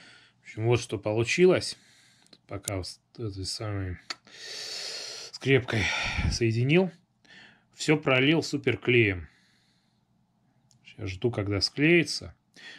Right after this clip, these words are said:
Эти фильтр, э, прач-, практически правильную круглую форму обрел сразу. Вот. И, собственно, смотрим.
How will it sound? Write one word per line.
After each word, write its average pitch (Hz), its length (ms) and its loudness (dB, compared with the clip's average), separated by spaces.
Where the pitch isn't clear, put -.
Эти - 160 -14
фильтр, 101 440 -6
э, 95 220 -2
прач-, 104 460 -8
практически 104 560 -6
правильную 107 560 0
круглую 107 380 0
форму 143 460 2
обрел 113 420 2
сразу. 104 480 0
Вот. 98 720 -2
И, 123 560 2
собственно, 104 1000 -4
смотрим. 110 640 -6